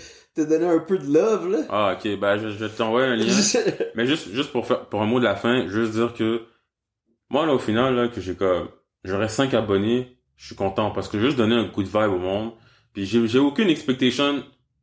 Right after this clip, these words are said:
Speaker 2: pour ça. Si ça bombe, ça bombe, for real.
Speaker 1: Bro.
Speaker 2: Mais depuis que moi, j'ai du fun, puis c'est ça qui est important.
Speaker 1: Ouais, non seulement t'as du fun, mais mettons que tu fais un podcast d'une demi-heure. On s'entend, là. Ce qu'on dit, là,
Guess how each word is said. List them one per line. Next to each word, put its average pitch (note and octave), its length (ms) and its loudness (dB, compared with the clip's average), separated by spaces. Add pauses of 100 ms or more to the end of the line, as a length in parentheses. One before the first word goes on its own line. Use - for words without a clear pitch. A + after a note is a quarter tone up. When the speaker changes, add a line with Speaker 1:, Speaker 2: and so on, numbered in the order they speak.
(140)
Speaker 2:
pour A2 160 -6
ça. C3 440 0 (160)
Si - 120 -4
ça A2+ 200 2
bombe, C3+ 260 0
ça G2+ 160 2
bombe, B2+ 320 2
for G#2 160 -4
real. A#2 300 2
Speaker 1:
Bro. C3+ 240 -2 (120)
Speaker 2:
Mais G#2+ 200 2
depuis A#2 340 -2
que B2 160 4
moi, A#2+ 220 2
j'ai B2+ 120 0
du G2 80 -8
fun, B2+ 480 0
puis G2+ 100 -16
c'est - 120 -6
ça - 40 0
qui G#2+ 60 -4
est G2 40 -2
important. F#2 440 -6 (380)
Speaker 1:
Ouais, D3+ 140 4 (340)
non E3+ 180 2
seulement F3+ 360 0
t'as D#3+ 100 2
du - 140 -6
fun, D3+ 260 0
mais D#3 180 0
mettons B2+ 320 -2
que G#3+ 40 -8
tu - 80 -14
fais B2 60 0
un G#2+ 60 0
podcast A#2 560 -4
d'une A2 140 -4
demi-heure. G#2 480 -6 (600)
On A2+ 100 -8
s'entend, C3 440 0
là. A#2+ 200 0 (400)
Ce - 100 -20
qu'on D3 180 4
dit, E3+ 260 2
là, C#3+ 260 2